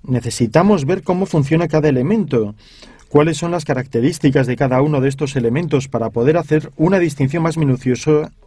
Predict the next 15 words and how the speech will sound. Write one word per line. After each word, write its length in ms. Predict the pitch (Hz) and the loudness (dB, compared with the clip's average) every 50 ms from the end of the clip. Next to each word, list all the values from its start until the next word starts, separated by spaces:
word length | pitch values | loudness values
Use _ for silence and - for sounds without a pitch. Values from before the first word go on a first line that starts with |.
| - - - - | -20 -20 -14 -8
de 160 | 139 127 135 | -2 0 2
los 160 | 120 120 113 | 2 2 2
diferentes 480 | 113 117 - 117 110 127 135 139 135 131 | 0 -2 -2 -2 0 2 2 2 0 0
modelos. 580 | 113 107 104 107 104 101 98 98 95 - - _ _ _ _ _ _ _ _ _ _ _ _ _ - | -2 -4 -4 -4 -6 -6 -8 -10 -10 -12 -16 _ _ _ _ _ _ _ _ _ _ _ _ _ -4
Empecemos 600 | - 156 135 151 147 139 175 208 196 190 165 - | 0 0 4 4 2 4 2 2 2 2 0 0
con 160 | - 156 143 | 0 0 2
el 80 | 127 120 | 2 0
objetivo. 560 | 117 - - 117 104 113 104 95 98 90 - - - - - - - | 0 -2 -4 -6 -4 -4 -6 -6 -8 -12 -14 -18 -20 -20 -20 -10 -4
Las 180 | - 127 - - | -2 -2 0 2
características 840 | 139 117 120 110 - - 120 127 156 156 - 208 170 180 160 139 | 2 0 0 0 -2 0 0 2 2 0 0 -2 0 0 0 0
principales 960 | - - 143 127 135 - 117 104 - 131 127 123 113 110 110 110 107 - - - - - - | 0 0 0 0 0 0 -4 -2 0 0 0 0 0 0 -2 -2 -4 -6 -12 -18 -20 -18 -12
del 280 | 160 117 120 117 110 110 | -6 -2 -2 0 2 0
objetivo 640 | 107 107 - 113 107 107 175 196 190 190 160 139 | -2 -2 -2 -6 -2 2 4 4 4 4 2 -2
son 320 | - - 151 135 127 131 | 0 2 2 2 2 2
tres: 480 | - 120 120 120 107 98 - - - _ | 0 -4 -4 -4 -4 -6 -8 -10 -14 _